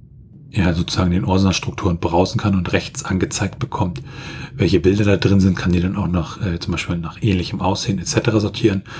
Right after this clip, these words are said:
also um mal schnell ein Bild zu suchen oder einen großen Überblick zu finden, ohne die doch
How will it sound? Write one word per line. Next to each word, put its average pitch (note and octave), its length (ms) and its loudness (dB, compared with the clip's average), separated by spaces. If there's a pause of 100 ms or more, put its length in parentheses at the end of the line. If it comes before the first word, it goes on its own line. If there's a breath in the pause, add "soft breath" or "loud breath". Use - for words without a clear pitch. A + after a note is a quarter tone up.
(160 loud breath)
also F2+ 200 -2
um F#2+ 80 -4
mal F2 80 -2
schnell F#2+ 280 2
ein F2+ 120 0
Bild F#2 200 4
zu - 140 0
suchen G2 240 0
oder F2+ 120 0
einen E2+ 80 -6
großen G2 300 -2
Überblick G2 440 -2
zu - 80 -6
finden, F#2+ 420 -2 (420 loud breath)
ohne F#2+ 220 2
die F#2 140 4
doch - 260 0